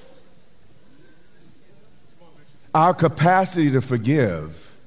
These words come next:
is actually our capacity to maintain relationship. Because all of us are broken.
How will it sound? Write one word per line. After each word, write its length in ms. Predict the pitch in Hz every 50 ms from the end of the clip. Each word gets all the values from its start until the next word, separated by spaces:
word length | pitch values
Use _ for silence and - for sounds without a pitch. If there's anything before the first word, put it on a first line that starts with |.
| - - - - - - - - - - - - - - - - - - - - - - - -
is 180 | - 113 101 113
actually 360 | 123 135 151 147 - 131 123 -
our 160 | 117 127 123
capacity 600 | - - 110 - 123 131 131 131 117 - 95 98
to 60 | 90
maintain 460 | 95 104 104 107 104 107 104 98 98
relationship. 600 | 92 85 92 101 104 - - 80 - - 69 69 - - - - - - - - - - - - - - - - - - - - - - - -
Because 200 | - - 123 104
all 220 | - 123 131 127
of 80 | 107 95
us 140 | 95 -
are 20 | 95
broken. 460 | 76 - 92 92 85 - 95 - -